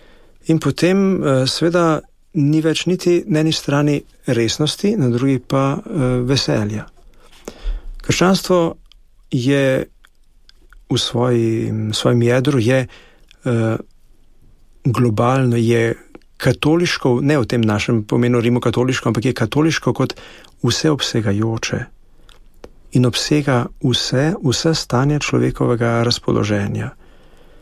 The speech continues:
Krščanstvo mora nagovoriti tako zamorjene kot tudi razposajene.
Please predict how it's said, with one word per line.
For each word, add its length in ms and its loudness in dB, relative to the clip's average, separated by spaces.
Krščanstvo 840 0
mora 280 2
nagovoriti 480 0
tako 260 -2
zamorjene 760 0
kot 240 0
tudi 520 2
razposajene. 920 -2